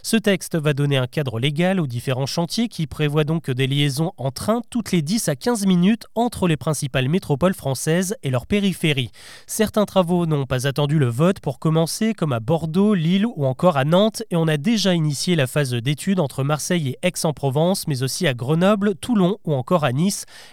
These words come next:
Les mises en route vont s'échelonner entre deux mille trente et deux mille trente-cinq. Au total, ces projets devraient coûter près de cent milliards d'euros.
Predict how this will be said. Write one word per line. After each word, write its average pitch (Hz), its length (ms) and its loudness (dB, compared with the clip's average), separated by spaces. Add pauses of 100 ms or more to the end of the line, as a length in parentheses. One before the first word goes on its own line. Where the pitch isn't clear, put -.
Les 180 120 2
mises 208 180 2
en 170 80 4
route 175 260 -4
vont 156 260 -4
s'échelonner 151 540 -2
entre 147 260 -4
deux 131 140 2
mille 175 180 2
trente - 400 -2
et 120 120 -6
deux 135 160 2
mille 220 120 2
trente-cinq. 180 580 -2 (360)
Au 226 120 2
total, 160 360 0
ces - 160 -4
projets 143 340 -2
devraient 127 280 -2
coûter 180 320 -2
près - 200 -4
de 120 140 -4
cent 202 240 -4
milliards 190 340 0
d'euros. 123 340 0